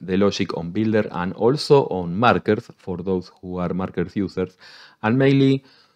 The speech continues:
how to optimize the parameters and make them work. For more info, you can contact me on the chat room. The access is free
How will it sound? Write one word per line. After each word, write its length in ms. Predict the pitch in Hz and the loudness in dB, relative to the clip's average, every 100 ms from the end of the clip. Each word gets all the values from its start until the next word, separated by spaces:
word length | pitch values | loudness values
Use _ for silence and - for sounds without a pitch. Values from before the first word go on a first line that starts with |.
| _ - | _ 2
how 260 | 127 123 120 | 6 6 4
to 400 | 123 120 120 117 104 | 2 4 4 0 -6
optimize 640 | 92 - 104 127 92 - - | -6 -4 0 2 0 -2 -18
the 80 | 82 | -12
parameters 560 | - 90 95 92 98 - | -6 -4 -2 -2 -4 -4
and 200 | 90 87 | -6 -4
make 180 | 90 82 | -6 -8
them 180 | 80 76 | -14 -14
work. 340 | 71 - _ _ _ _ _ _ _ _ _ _ _ _ _ _ | -18 -20 _ _ _ _ _ _ _ _ _ _ _ _ _ _
For 600 | - 107 104 101 98 101 | 4 6 8 8 6 4
more 220 | 127 147 | 2 2
info, 600 | 156 151 156 147 135 - _ | 2 4 6 6 4 -2 _
you 140 | - 113 | -4 0
can 200 | 104 98 | 0 4
contact 380 | 117 110 101 95 | 2 4 0 0
me 180 | 95 87 | -4 -4
on 180 | 87 | -6
the 100 | 85 | -6
chat 340 | 80 131 123 113 | -2 0 0 0
room. 460 | 123 127 117 107 98 | -2 -2 -6 -14 -8
The 120 | 90 | -4
access 300 | 90 - - | -4 -6 -8
is 80 | 85 | -10
free 400 | - 135 139 | 0 2 2